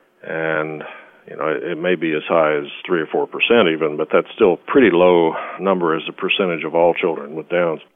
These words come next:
And then you also have to factor in that even doing an M R I and an M R A in a cognitively impaired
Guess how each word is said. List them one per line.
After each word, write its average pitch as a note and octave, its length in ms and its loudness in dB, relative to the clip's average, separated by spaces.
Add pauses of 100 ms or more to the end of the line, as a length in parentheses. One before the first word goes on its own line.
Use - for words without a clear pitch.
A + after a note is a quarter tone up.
(140)
And A2 100 -2
then A2 120 4
you G2 100 6
also G2 300 4
have E2 100 -4
to - 100 -14
factor F2+ 340 0
in D#2+ 260 -4
that D2+ 220 -2
even F#2 280 0
doing E2+ 400 2
an D2+ 100 -4
M E2+ 140 -2
R D#2+ 160 2
I D#2 220 2
and D2+ 100 -4
an D2+ 120 -6 (140)
M E2+ 140 -6
R D2+ 240 -2
A D2+ 300 0 (360)
in E2 120 -8
a D2+ 420 -4 (100)
cognitively D#2+ 600 0
impaired D#2 420 0